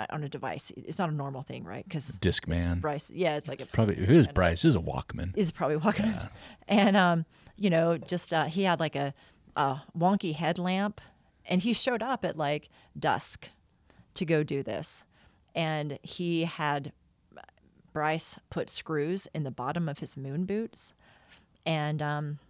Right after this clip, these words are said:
Speaker 1: he went for it. And I, I can't even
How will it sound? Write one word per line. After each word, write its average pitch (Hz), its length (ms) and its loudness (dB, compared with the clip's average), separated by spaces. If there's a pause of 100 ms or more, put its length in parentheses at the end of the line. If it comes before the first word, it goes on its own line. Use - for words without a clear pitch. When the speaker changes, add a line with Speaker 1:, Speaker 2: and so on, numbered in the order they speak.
(280)
Speaker 1:
he 185 200 -2
went 160 240 -2
for 78 260 -6
it. 71 140 -8 (680)
And 160 320 0 (400)
I, 156 140 0 (140)
I 170 80 0
can't 247 220 -2
even 135 340 -4